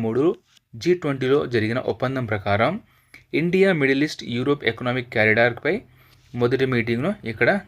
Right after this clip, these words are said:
జరిగిందనమాట. అయితే ఈ కారిడార్లో ఉన్న దేశాలు చూసుకుంటే ఇండియా, యూఏఈ,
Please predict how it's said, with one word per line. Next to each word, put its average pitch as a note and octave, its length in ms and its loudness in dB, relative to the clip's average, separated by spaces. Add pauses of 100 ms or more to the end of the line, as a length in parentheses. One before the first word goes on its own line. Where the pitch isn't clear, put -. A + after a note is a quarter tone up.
జరిగిందనమాట. G#2 720 -2 (520)
అయితే D3 220 -2
ఈ D#3 40 0 (120)
కారిడార్లో D3+ 480 4 (140)
ఉన్న A#2+ 120 -2 (120)
దేశాలు B2 320 2
చూసుకుంటే G#2 420 -2 (580)
ఇండియా, A#2 320 2 (560)
యూఏఈ, A#2+ 460 0